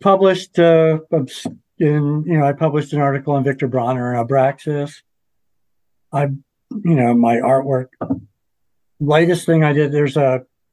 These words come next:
uh, some surrealist in New York that I contributed some artwork to, to a, a new magazine called, uh,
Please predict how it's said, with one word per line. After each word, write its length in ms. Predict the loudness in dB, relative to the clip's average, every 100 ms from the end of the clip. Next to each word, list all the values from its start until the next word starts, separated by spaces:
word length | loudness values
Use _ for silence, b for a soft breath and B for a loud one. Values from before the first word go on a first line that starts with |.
| _ -8
uh, 300 | -6 -6 -8 _ _ _ _ _ _
some 360 | -4 -2 -2 -4
surrealist 680 | -4 0 2 4 2 0 -2
in 140 | 0
New 100 | 0
York 340 | 2 0 -2 -6
that 260 | -6 -8 _ _ _ _ _ _ _ _ _ _
I 120 | -4
contributed 640 | 0 0 2 2 2 2 2
some 120 | 0
artwork 400 | 0 0 -2 -2
to, 180 | -2 -2
to 440 | 2 2 2 0 -8 _
a, 60 | -8
a 200 | -4 -2
new 300 | 2 2 4
magazine 580 | 4 2 0 0 -2 0
called, 340 | 0 0 -2 -6
uh, 300 | -4 -2